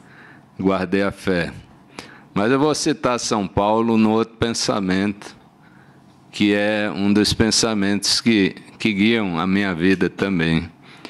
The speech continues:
É na Carta aos Romanos, quando ele diz: "Vivei em mútua concórdia. Não aspireis grandeza, mas igualai-vos aos humildes. Não vos considereis sábios."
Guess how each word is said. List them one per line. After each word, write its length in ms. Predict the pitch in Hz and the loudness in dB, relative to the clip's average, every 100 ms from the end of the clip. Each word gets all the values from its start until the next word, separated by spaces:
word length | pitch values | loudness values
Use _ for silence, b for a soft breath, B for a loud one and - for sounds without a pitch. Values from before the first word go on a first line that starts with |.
| B - - | B -12 -6
É 80 | |
na 180 | 90 90 | -2 -2
Carta 420 | - 95 90 - | -2 -4 -4 -4
aos 100 | 101 | -4
Romanos, 800 | 90 95 87 92 104 87 - - - - _ - B B B B - | -2 -2 0 0 -2 -4 -4 -6 -8 -20 _ -20 B B B B -6
quando 220 | 92 92 | -2 0
ele 180 | 104 98 | 0 0
diz: 480 | 95 104 101 95 - | 2 2 2 -2 -4
"Vivei 720 | 107 104 123 113 135 156 151 | 0 2 2 2 2 2 0
em 160 | 123 120 | -2 0
mútua 480 | 123 147 156 151 143 | 4 4 4 2 0
concórdia. 840 | 143 127 - 98 101 87 78 78 - - - B B B B | 0 -4 0 2 2 0 -6 -8 -8 -16 -18 B B B B
Não 180 | 98 120 | 0 2
aspireis 640 | 135 - 139 120 117 107 | 2 0 0 2 2 2
grandeza, 800 | 98 117 110 107 120 135 139 139 - - B B B | 2 0 2 2 4 2 -2 -6 -8 -18 B B B
mas 240 | 98 104 110 | -4 -2 -2
igualai-vos 800 | 120 127 113 113 117 117 120 113 | 0 0 0 0 0 -2 0 0
aos 260 | 120 110 | 0 0
humildes. 760 | 120 101 104 92 78 76 - - - - B B B | 2 4 4 2 0 0 0 -4 -8 -14 B B B
Não 280 | 104 120 139 | 0 2 2
vos 260 | 135 127 - | 2 2 2
considereis 720 | 123 - 120 110 107 110 113 | 0 0 0 2 2 0 0
sábios." 760 | - 95 87 80 78 - - | 0 0 -2 -2 -2 -2 -6